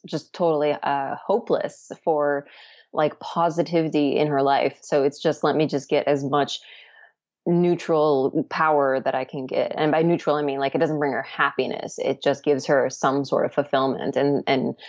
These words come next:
that's where she can at least feel, fill that part of her life, as opposed to any amount of maternal happiness or anything joyful, for sure.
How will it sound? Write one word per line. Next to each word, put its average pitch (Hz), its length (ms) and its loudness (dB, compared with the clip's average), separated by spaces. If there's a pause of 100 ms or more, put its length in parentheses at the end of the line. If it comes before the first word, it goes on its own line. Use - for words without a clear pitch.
(300)
that's 151 300 0
where 143 160 2
she 139 200 -4
can 139 180 -6
at 123 100 -4
least 139 280 -2
feel, 135 380 0 (280)
fill 156 240 2
that 151 240 0
part 143 180 0
of 127 140 -6
her 135 100 -2
life, 131 380 -4
as 139 160 -2
opposed 147 260 -2
to - 80 2
any 147 240 2
amount 135 220 0
of 135 120 0
maternal 147 540 0
happiness 135 680 -2
or 143 100 0
anything 139 600 0 (540)
joyful, 147 840 0
for 180 100 2
sure. 160 580 -2